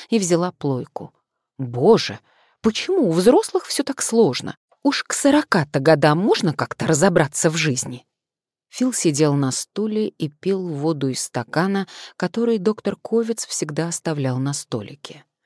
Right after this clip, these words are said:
Последние три сеанса он к нему не прикасался, но теперь обнаружил, что это неплохой способ собраться с мыслями после вопроса,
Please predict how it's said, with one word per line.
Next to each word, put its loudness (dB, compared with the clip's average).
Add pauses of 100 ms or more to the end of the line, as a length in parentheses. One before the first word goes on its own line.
(320)
Последние 0
три 0
сеанса -2
он 0
к -18
нему -2
не -2
прикасался, -8 (260)
но 0
теперь -2
обнаружил, -2 (220)
что 0
это -4
неплохой 0
способ -6
собраться -4
с -6
мыслями -4
после -4
вопроса, -4